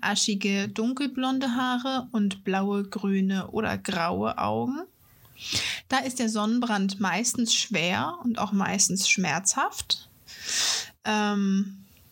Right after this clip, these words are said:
und die Bräunung ist eher kaum da, wenn dann eine leu-, leichte Bräunung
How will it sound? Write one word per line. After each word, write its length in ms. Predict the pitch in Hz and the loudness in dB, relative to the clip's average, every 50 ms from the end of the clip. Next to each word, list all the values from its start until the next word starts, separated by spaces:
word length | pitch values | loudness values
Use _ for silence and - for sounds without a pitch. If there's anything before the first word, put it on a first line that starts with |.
| - - | -12 -6
und 160 | - 226 226 226 | -2 -2 0 0
die 60 | 233 | 0
Bräunung 640 | 190 214 196 185 185 185 196 220 247 262 247 233 220 | 0 0 0 2 2 2 2 2 2 2 2 2 2
ist 140 | 208 196 | 0 -2
eher 420 | - - - 196 202 202 190 190 190 | -4 -2 0 2 2 4 4 2 0
kaum 640 | 190 - - - 185 190 190 190 190 185 175 170 185 | -2 -4 -4 0 0 2 2 2 2 0 0 -2 -2
da, 220 | - - 107 151 | -2 -2 -2 0
wenn 180 | 170 185 196 202 | 2 2 2 2
dann 180 | 208 208 190 | 2 0 0
eine 200 | - 151 185 185 | 0 0 0 2
leu-, 320 | 180 175 175 175 185 185 190 | 0 0 0 0 0 -2 -2
leichte 640 | - 185 196 190 185 190 214 254 277 - - - 285 | -2 -2 0 0 0 0 0 -2 -2 -4 -4 -6 -6
Bräunung 920 | - - 269 - 214 220 220 226 226 220 226 226 220 220 220 233 247 247 | -8 -8 -4 -2 0 0 0 0 0 0 0 0 0 0 0 -2 -2 -4